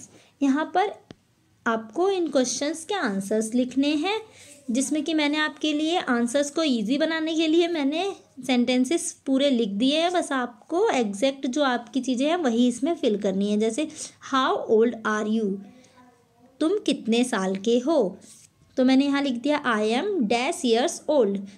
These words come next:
तो अब आप जितने साल के हो वो नंबर आप यहाँ पर लिख सकते हैं, जैसे, "I am six years old, I am nine years old",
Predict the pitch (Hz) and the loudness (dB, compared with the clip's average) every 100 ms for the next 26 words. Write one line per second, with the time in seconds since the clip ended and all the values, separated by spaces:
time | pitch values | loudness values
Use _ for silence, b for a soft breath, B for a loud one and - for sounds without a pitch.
0 | _ 285 320 320 - 254 247 285 - 370 | _ 0 0 -2 -2 -2 -2 -4 -2 -2
1 | 415 392 349 339 392 311 - - 208 240 | 0 0 0 2 2 2 -2 -6 0 4
2 | 262 262 262 285 294 285 302 285 339 339 | 4 4 2 2 0 -2 -4 0 2 2
3 | 370 - 320 320 320 294 294 285 B B | 0 0 -6 -4 -2 0 -2 -10 B B
4 | B _ 220 220 226 220 226 226 226 - | B _ 0 2 2 2 0 0 0 0
5 | 226 226 240 233 226 226 240 220 220 220 | 0 0 2 2 2 2 2 4 4 2
6 | 214 214 214 220 220 220 220 269 | 2 2 2 2 2 0 2 0